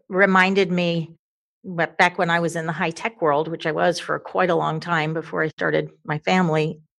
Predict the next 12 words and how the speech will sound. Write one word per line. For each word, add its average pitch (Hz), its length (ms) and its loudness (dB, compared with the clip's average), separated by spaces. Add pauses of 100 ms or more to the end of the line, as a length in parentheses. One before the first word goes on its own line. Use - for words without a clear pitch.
(240)
because 180 320 0
I 170 220 4 (400)
did 180 160 6
a 175 40 2
good 170 260 2
job, 180 340 2
people 185 280 0
would 165 160 2
bring 175 220 2
stuff 175 300 -2
to 170 100 -6
me 160 280 -2